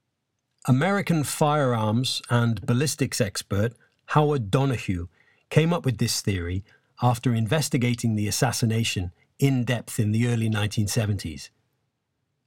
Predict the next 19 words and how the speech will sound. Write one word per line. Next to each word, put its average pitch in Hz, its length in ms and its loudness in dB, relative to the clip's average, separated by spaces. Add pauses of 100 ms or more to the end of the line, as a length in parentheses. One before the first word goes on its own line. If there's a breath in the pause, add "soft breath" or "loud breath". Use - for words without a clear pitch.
And 117 460 2 (100)
this 151 220 2
is 131 180 2
what 151 200 0
he 151 140 0
stated 110 560 0 (400 soft breath)
actually 101 520 0
happened. 87 500 -4 (1700)
Oswald 156 500 2
fires 135 580 2
bullet 120 380 0
one, 95 320 -2 (1120)
which 123 280 0
misses 139 360 2
Kennedy's 127 520 0
car 113 320 0
completely 113 680 -2 (640)
and 117 180 2
hits - 560 -4